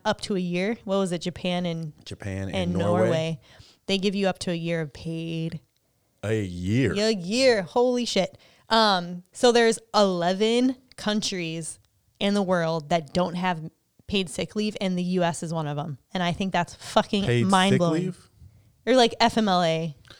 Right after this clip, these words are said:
Speaker 2: Okay.
Speaker 1: Family Medical Leave Act or whatever. So
Speaker 2: Gotcha.
Speaker 1: paid. So there's paid and unpaid.
Speaker 2: And you mean across the board? Like, 'cause are there states that do it?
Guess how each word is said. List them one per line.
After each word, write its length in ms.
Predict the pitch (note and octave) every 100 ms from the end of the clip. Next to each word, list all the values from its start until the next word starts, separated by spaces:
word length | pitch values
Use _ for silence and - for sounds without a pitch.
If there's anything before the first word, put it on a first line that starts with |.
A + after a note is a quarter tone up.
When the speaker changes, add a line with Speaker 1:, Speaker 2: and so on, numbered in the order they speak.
| _
Speaker 2:
Okay. 280 | - G2 - - _ -
Speaker 1:
Family 600 | A3+ G#3+ G#3+ G3 F#3 F3+
Medical 880 | F3 F3 E3 E3+ E3 D#3+ D#3+ D3+ E3
Leave 340 | F3+ D#3+ E3
Act 300 | D3+ D3+ D3+
or 140 | D#3 D3+
whatever. 360 | D3+ - F3 E3
So 200 | F3 E3 -
Speaker 2:
Gotcha. 220 | G#2+ E2+ -
Speaker 1:
paid. 340 | A3 F3+ E3+
So 200 | - G3+
there's 220 | F#3+ G3+
paid 340 | - B3 B3+ G#3+
and 100 | F3
unpaid. 480 | E3+ E3+ - - - - -
Speaker 2:
And 200 | B2 A#2
you 100 | A2+
mean 200 | G#2+ G2
across 680 | G2+ - A2+ G2+ G2+ - -
the 100 | F#2+
board? 600 | E2 F2+ F2+ G2+ A#2 B2+ - _
Like, 340 | - G2 F#2+ - _ -
'cause 200 | G2 E2+
are 100 | G2
there 140 | F#2+ F2+
states 480 | - - F#2 F#2+
that 420 | - G#2+ G#2+ - - - - - - -
do 200 | G#2+ A2+
it? 180 | A2+